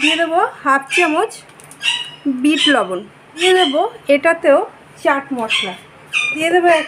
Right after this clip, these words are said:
চামচের মতো ভাজা মশলা, দিয়ে দেবো দু চামচের মতো আমি চিনি। এখানে চিনি নুনটা যে যার স্বাদ অনুসারে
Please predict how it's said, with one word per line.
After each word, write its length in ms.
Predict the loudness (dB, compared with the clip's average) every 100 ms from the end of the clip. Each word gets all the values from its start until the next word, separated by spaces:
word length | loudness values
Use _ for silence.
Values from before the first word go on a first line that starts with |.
| -6
চামচের 420 | -4 -4 0 0 0
মতো 240 | -2 -2 -2 -4 -20 -20 -20 -20 -20 -20 -20 -20 -20 -14 -6
ভাজা 300 | -4 -4 -6 -10
মশলা, 280 | -12 -18 -16 -12 -12 -10 -4
দিয়ে 160 | 0 2
দেবো 220 | 2 4 2 2 -10 -20 -20 -6
দু 80 | -2 -2 0
চামচের 440 | 0 0 2 2 2
মতো 180 | 2 2 2
আমি 160 | 0 -2 -8 -14 -8 -4 0
চিনি। 300 | 2 2 -2 -8 -16 -20 -20 -4 0
এখানে 280 | 2 2 2 0 0
চিনি 320 | 2 4 4 2 0
নুনটা 400 | 0 -2 0 -2 -2 -4 -4
যে 120 | -4 -4
যার 160 | -4 -6 -2
স্বাদ 240 | 0 0 0
অনুসারে 440 | -2 -4 -2 -2